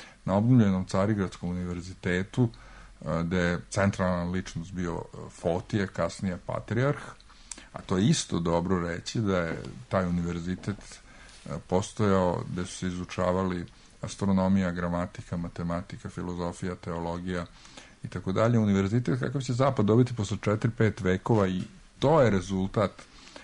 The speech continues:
ovaj, e, toga da je i on doprineo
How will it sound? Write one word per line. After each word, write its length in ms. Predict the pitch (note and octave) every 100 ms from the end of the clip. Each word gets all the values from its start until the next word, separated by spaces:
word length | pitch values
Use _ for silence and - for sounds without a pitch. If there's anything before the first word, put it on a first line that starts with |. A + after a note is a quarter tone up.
| - -
ovaj, 680 | - E2 F2 E2+ F2+ E2+ E2+
e, 80 | E2+ F2 F2 F2+ F2 F2 F2 F2+ E2+ -
toga 320 | G2 G2 A2+
da 120 | G2+ G2
je 80 |
i 60 | G2
on 180 | C3 G#2
doprineo 640 | G2 F#2+ A#2 F2 E2 D#2